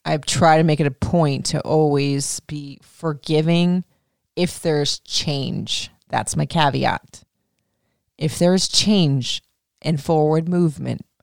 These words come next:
all about the olive branch. If it's the same fucking crazy town Ferris wheel,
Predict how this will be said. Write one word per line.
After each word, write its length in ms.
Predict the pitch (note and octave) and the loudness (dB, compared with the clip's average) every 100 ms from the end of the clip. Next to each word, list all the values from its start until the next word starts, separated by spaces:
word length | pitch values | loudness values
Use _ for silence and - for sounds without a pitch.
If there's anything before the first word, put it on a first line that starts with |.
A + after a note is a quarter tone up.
| _ _ - | _ _ -2
all 200 | E3 D#3+ | 2 4
about 220 | D3 C#3 | 2 0
the 120 | D3 | 0
olive 280 | C#3 B2 A#2+ | 0 -2 -6
branch. 500 | - - - - - - _ _ _ _ _ _ _ _ _ _ - | -8 -8 -8 -12 -12 -16 _ _ _ _ _ _ _ _ _ _ -6
If 200 | F3 - | -4 -2
it's 160 | D#3+ - | -4 -6
the 120 | - | -14
same 560 | - D3+ D3+ D#3+ D#3 | -12 -6 -4 -2 -4
fucking 600 | D3+ - D3+ C#3+ D#3 D3 | -6 -10 -8 -6 -8 -12
crazy 420 | C#3+ D#3 D3 D3+ D#3 | -8 -2 0 0 -2
town 380 | D#3+ D3+ D3+ | -2 0 0
Ferris 600 | D3 - C#3+ C#3 D3+ - | -2 -4 0 2 2 0
wheel, 420 | D#3 D#3 D#3 D#3+ | 0 2 2 0